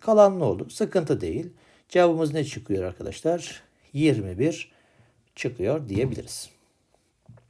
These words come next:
Seksen dört çarpı yüz on altı. Seksen dördü en yakın onluğa yuvarladığımızda seksen olur. Çarpı yüz on altıyı en yakın onluğa yuvarladığımızda,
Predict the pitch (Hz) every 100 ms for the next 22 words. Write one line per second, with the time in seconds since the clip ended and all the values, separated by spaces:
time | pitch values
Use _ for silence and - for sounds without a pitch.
0 | _ - - - - - 185 190 180 175
1 | - 156 135 151 143 131 120 147 156 147
2 | 139 151 151 - _ _ _ _ - -
3 | 175 - 185 175 180 165 170 175 - -
4 | 175 170 131 127 131 113 113 110 110 104
5 | 98 92 87 92 90 80 - - - -
6 | - 101 - 165 160 156 160 - _ _
7 | _ _ - - 87 120 135 147 143 156
8 | - _ _ _ _ _ _ _ _ _
9 | _ _ - _ _ _ _ - 107 120
10 | 214 220 165 135 117 101 147 113 110 101
11 | - 101 98 98 98 95 92 92 90 85
12 | 87 87 95 - 98 101 135 156